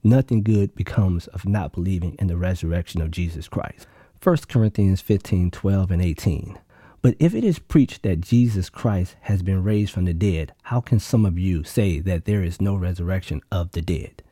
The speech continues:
If there is no resurrection of the dead, then not even Christ has been raised. And if Christ has not been raised,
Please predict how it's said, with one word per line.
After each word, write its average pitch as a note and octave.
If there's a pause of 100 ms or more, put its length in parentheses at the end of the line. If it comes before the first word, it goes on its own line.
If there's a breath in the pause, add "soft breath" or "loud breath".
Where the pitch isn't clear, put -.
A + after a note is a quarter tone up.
(480 loud breath)
If B2
there E3+
is E3
no C3+
resurrection A2+
of G#2
the G2
dead, F#2+ (200)
then G2+
not B2
even A2
Christ G#2+
has F#2+ (140)
been G2+
raised. F#2 (320 soft breath)
And A2
if G#2
Christ D#3+
has A2
not G#2+
been F#2+
raised, G2+